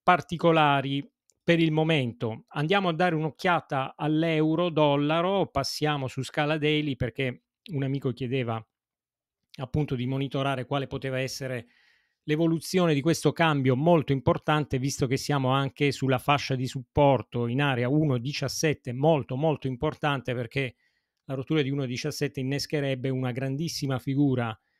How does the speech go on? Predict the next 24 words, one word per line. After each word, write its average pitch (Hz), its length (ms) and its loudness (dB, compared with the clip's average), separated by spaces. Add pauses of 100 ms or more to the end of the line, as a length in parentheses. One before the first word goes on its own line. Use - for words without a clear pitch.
(480)
di 127 160 -6
tipo 139 300 0
ribassista 139 800 0
con 147 180 0
obiettivi 131 480 -2
interessanti 123 760 -4
molto 127 280 -2
più 120 140 -6
bassi. 120 520 -4
Comunque, 127 580 2 (560)
per 143 120 4
il 156 80 2
momento 165 500 4
pullback 160 600 6
verso 139 380 0
le 139 140 2
resistenze 147 640 0
di 170 120 -2
breve, 151 320 4
guardate 135 420 2
come 127 180 0
ha 123 40 0
funzionato 135 680 -2
bene 120 500 -2